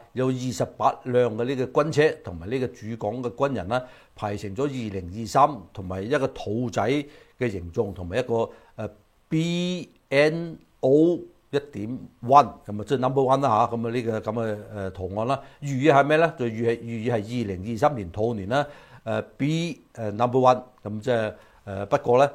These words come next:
呢個 B 同埋，呃，N O呢，太過貼近啦，咁啊，使到大家一讀成咗B N O啊，咁啊，令到咗呢，本嚟佢係，呃，嘅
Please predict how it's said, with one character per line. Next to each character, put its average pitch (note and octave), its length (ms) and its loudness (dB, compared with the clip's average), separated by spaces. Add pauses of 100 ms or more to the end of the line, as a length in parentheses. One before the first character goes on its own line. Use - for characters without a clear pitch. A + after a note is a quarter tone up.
(220)
呢 C3+ 140 -6
個 C3 80 2
B C#3 340 -4
同 A#2+ 160 -6
埋， F2+ 320 -10
呃 A2 160 -6 (100)
，N D3 260 2
O C#3+ 220 4
呢， D3+ 100 2 (540)
太 G2+ 360 -6
過 A2 140 -4
貼 G#2+ 140 -8
近 F2+ 220 -8
啦， F#2+ 120 -8 (140)
咁 A2 140 -8
啊， - 20 -6
使 G#2+ 180 -4
到 A2 120 -6
大 G2 160 -4
家 A#2 140 2
一 B2 200 2
讀 - 80 -4
成 - 180 -12
咗 G2+ 140 -8 (140)
B A#2+ 200 -4
N B2 120 0
O A2+ 220 0
啊， F#2 80 -6 (280)
咁 A#2+ 60 -6
啊， G#2+ 80 -8 (240)
令 B2+ 120 -2
到 B2 140 2
咗 A#2+ 140 0
呢， D3 100 4 (260)
本 C#3+ 140 0
嚟 B2+ 140 2
佢 B2 120 2
係， A2+ 300 2 (100)
呃， A2+ 120 -6
嘅 B2 480 2